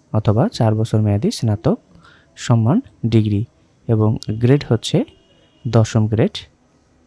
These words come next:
তিন, সহকারী শিক্ষক, রসায়ন একটি এবং জীববিজ্ঞান একটি।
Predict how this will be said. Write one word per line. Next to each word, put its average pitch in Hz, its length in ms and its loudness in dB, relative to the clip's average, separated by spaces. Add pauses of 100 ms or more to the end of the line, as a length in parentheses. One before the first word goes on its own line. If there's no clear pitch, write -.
(560)
তিন, 117 300 2 (420)
সহকারী 156 540 2
শিক্ষক, - 460 -4 (260)
রসায়ন 110 460 2
একটি 185 340 -2 (520)
এবং 120 260 2 (280)
জীববিজ্ঞান 120 580 0 (460)
একটি। 110 380 -2